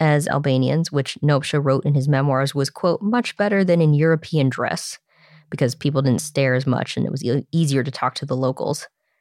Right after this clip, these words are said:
They made it to Mustafa Lida's home, which was full of weapons, and Nopsha wrote that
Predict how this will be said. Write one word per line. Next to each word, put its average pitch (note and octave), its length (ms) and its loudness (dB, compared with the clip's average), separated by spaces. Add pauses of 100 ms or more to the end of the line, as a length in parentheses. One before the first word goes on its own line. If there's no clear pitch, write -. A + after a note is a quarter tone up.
(640)
They D#3+ 180 4
made A3 320 4
it D#3 160 2
to D3+ 300 2
Mustafa C#3+ 480 0
Lida's C#3 320 -2
home, B2+ 280 0
which D3+ 160 -2
was C3+ 100 -6
full C3+ 220 0
of C#3 80 -2
weapons, D3+ 460 0
and C#3+ 240 2
Nopsha F#3+ 320 0
wrote D3+ 240 2
that C3 300 0